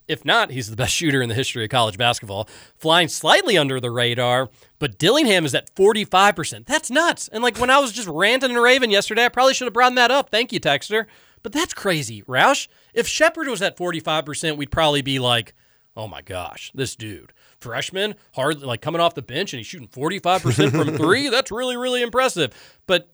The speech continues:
Speaker 1: yeah, it's nuts. And both those guys are coming off the bench.
Speaker 2: The, um, the other,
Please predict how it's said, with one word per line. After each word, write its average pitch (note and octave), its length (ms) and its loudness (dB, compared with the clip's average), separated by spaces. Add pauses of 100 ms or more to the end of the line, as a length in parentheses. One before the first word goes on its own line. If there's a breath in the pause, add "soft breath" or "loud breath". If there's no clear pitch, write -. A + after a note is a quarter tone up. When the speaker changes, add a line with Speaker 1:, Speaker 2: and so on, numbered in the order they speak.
(100)
Speaker 1:
yeah, A2 460 -8
it's F3+ 200 -8
nuts. C#3+ 400 -4 (100)
And F3+ 100 -4
both F3+ 180 4
those D#3+ 180 0
guys G2+ 240 -8
are G2+ 40 -12
coming G2+ 220 -12
off F2+ 160 -14
the G2 80 -18
bench. E2 320 -20 (420)
Speaker 2:
The, B2 500 0
um, A2 500 2 (1600)
the B2+ 300 4
other, C3+ 520 4